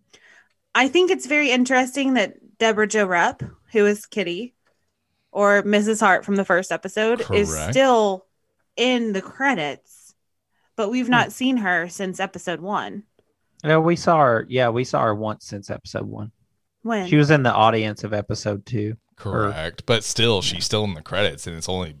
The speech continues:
Speaker 2: you know, s-, it's only been
Speaker 1: Like,
Speaker 2: episode
Speaker 1: we've
Speaker 2: one and
Speaker 1: not
Speaker 2: two.
Speaker 1: seen her very much.
Speaker 3: Mm-hmm.
Speaker 2: Do you think it's a formality, or do you think it's a requirement? I don't know if that has to do with the story or just more credits and, like, the, you know what I mean? Like, hey, per her contract, she has to be in the credits for every single episode since she appeared in the season.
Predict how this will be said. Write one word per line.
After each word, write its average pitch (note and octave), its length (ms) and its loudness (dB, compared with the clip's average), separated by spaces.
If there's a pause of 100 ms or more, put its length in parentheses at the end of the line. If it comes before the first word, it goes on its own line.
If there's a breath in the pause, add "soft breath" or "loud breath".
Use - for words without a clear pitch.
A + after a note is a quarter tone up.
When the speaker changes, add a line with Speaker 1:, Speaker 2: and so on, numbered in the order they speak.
(240)
Speaker 2:
you F#2+ 80 -12
know, D2+ 140 -12
s-, - 180 -8 (320)
it's F2+ 160 -10
only G#2 180 -2
been D#2+ 140 -6
Speaker 1:
Like, F#2+ 100 -6
Speaker 2:
episode B3 200 2
Speaker 1:
we've C4 140 2
Speaker 2:
one G3 80 -2
and G3+ 80 -2
Speaker 1:
not A#3 200 2
Speaker 2:
two. G3+ 60 -10
Speaker 1:
seen A#3+ 240 -2
her A3 100 2
very G3 220 0
much. F#3 640 -2 (400)
Speaker 3:
Mm-hmm. G2+ 300 -10
Speaker 2:
Do A2+ 80 -4
you D#3+ 80 -2
think G#3+ 160 -2
it's G3 140 2
a A#2+ 40 2
formality, D3 800 0
or A2+ 120 0
do G2+ 60 -4
you G2+ 100 -4
think A#2+ 200 -4
it's G#2+ 120 -6
a E2+ 60 -6
requirement? B2+ 540 -4
I F#3 100 -2
don't A#3 160 0
know G3+ 240 4
if A2 140 -2
that B2+ 160 6
has C#3 180 0
to A#2 80 -12
do A#2+ 140 -2
with A2+ 80 -6
the F#2+ 80 -8
story C#3 360 2
or A2 120 2
just G2+ 240 -4
more G2 240 -2
credits E2 680 -6
and, E2+ 200 -8
like, E2 240 -6
the, D#2 300 -6 (100)
you A2 120 -4
know G#2 100 -2
what G2 100 -2
I - 20 -6
mean? G2+ 240 -4
Like, E2 260 -6
hey, E2 380 -4 (480 soft breath)
per C3 240 6
her A#2 160 4
contract, A2 520 2
she A2 100 0
has F#2 160 0
to F#2+ 80 -12
be F#2 120 -6
in F2+ 60 -4
the F2 80 -8
credits F2 280 -6
for E2 200 -10
every E2+ 220 -8
single E2 240 -8
episode E2 320 -8
since F#2 180 -10
she D2+ 160 -10
appeared D2+ 340 -12
in C#2+ 100 -14
the C#2+ 60 -12
season. C2+ 400 -12